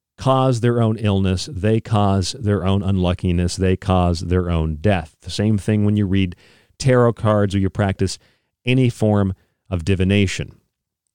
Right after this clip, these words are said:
And therefore, since antiquity, different cultures have come up with different methods, but for the same purpose,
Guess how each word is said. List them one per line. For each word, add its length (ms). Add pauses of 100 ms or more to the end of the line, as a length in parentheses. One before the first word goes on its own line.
(720)
And 140
therefore, 440
since 260
antiquity, 760 (1400)
different 280
cultures 560
have 100
come 120
up 120
with 140
different 340
methods, 480
but 180 (240)
for 120
the 100
same 280
purpose, 460